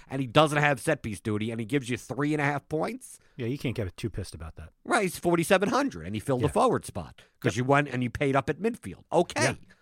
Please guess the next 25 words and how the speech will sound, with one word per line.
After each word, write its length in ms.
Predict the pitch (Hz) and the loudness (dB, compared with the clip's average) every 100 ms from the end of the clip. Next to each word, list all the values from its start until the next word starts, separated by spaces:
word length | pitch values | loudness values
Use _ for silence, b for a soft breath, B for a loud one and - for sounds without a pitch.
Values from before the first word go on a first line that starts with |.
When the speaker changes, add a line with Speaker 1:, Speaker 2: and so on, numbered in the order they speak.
| b b b b | b b b b
Speaker 1:
But 140 | 165 170 | 4 6
in 100 | 165 | 2
the, 180 | 151 | 0
in 120 | 165 151 | 0 2
the 100 | 151 | 6
other 220 | 202 269 | 6 4
situation 580 | 175 131 123 120 - 127 | 2 0 2 2 0 -4
that 80 | |
he 60 | 113 | -4
plays 360 | - 208 196 143 | 0 2 2 4
ninety 400 | 165 208 143 120 | 2 2 0 -2
and 80 | |
he 80 | 123 | -4
is 120 | 117 | -6
set 320 | - - 208 - | -4 -2 -2 -2
piece 260 | 131 - | -10 -6
res-, 220 | 113 - - B B B | -8 -8 -14 B B B
the, 80 | 123 | -4
the 220 | 131 139 | -2 -2
majority 800 | 123 123 110 120 117 110 117 240 _ _ _ _ | 0 2 4 6 6 4 0 -4 _ _ _ _
in 140 | 143 | 2
a, 180 | 147 143 - _ - | 2 2 -6 _ -2
at 140 | 151 | 0
least 300 | 156 175 - | 2 0 -2
in 260 | 147 127 | -6 -8